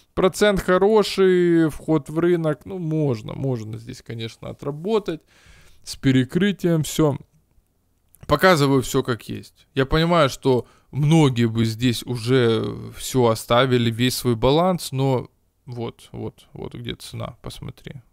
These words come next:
Нормальный такой скачок. Нормальный. Ну, может, Smoke F X там чё-то знает, получается. <laughs>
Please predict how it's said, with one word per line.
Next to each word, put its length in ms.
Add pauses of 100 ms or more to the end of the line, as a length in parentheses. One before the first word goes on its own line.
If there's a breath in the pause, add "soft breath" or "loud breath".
(720)
Нормальный 420
такой 280
скачок. 520 (300)
Нормальный. 520
Ну, 100
может, 320
Smoke 280
F 100
X 180
там 120
чё-то 280
знает, 440
получается. 760 (300)
<laughs> 1080